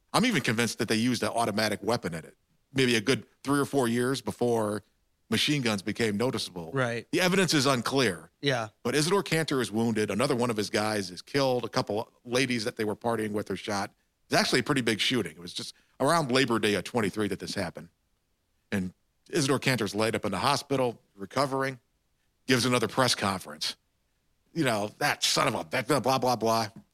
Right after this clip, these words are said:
Speaker 1: But see, while this is happening, some of the guys that work with Izzy, guys like Charlie Leiter and Henry Shore and Abe Bernstein, they're looking, I was like, "Okay, what is it with this guy? He needs to tone it down a little bit."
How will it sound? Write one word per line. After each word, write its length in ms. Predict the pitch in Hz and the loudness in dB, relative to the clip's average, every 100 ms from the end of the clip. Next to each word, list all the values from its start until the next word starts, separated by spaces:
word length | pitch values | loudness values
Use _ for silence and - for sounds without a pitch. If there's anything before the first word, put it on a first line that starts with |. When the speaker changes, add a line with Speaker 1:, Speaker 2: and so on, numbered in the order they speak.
| _ _ _ _ - | _ _ _ _ -6
Speaker 1:
But 100 | 131 | -2
see, 120 | 185 | 0
while 160 | 160 | 2
this 160 | 175 226 | 0 0
is 200 | 196 - - | -2 -2 -4
happening, 600 | 139 185 - 98 95 117 _ _ _ _ _ | 0 0 0 -2 -4 -10 _ _ _ _ _
some 180 | - | -2
of 80 | 202 | 0
the 60 | 233 | 0
guys 300 | 139 139 127 | 0 0 0
that 120 | 113 | 0
work 260 | 104 156 - | 0 0 0
with 160 | 104 131 | -2 0
Izzy, 400 | 107 90 90 - _ _ _ _ _ | -4 -4 -12 -14 _ _ _ _ _
guys 240 | 117 113 | -4 -2
like 200 | 107 101 | -2 -4
Charlie 320 | - 113 110 | -4 -2 -2
Leiter 560 | 107 107 107 107 104 101 | -2 -2 -2 -2 -2 -4
and 120 | 101 - _ | -8 -14 _
Henry 260 | 131 127 113 | -6 -4 -4
Shore 600 | - - 110 104 104 107 _ | -4 -2 0 0 -2 -6 _
and 240 | 131 143 139 | -4 -2 -2
Abe 180 | 131 131 | -4 -2
Bernstein, 400 | 113 123 - 117 | -2 -2 -4 -6
they're 80 | 131 | -4
looking, 240 | 143 117 | -4 -6
I 60 | 117 | -14
was 100 | 113 | -4
like, 240 | 107 - _ _ _ _ _ _ | -6 -6 _ _ _ _ _ _
"Okay, 240 | - 117 95 113 | -4 -2 -4 -4
what 140 | 135 | -4
is 100 | 104 | -4
it 60 | 90 | -6
with 100 | 87 | -10
this 140 | 85 | -12
guy? 220 | - 85 | -12 -12
He 80 | 90 | -10
needs 180 | 147 147 | -10 -10
to 100 | 107 | -14
tone 260 | - 131 | -10 -6
it 160 | 113 - | -6 -6
down 300 | 92 90 85 - | -10 -10 -12 -20
a 80 | 90 - _ _ | -20 -20 _ _
little 200 | 101 87 | -6 -4
bit." 240 | 85 82 | -12 -16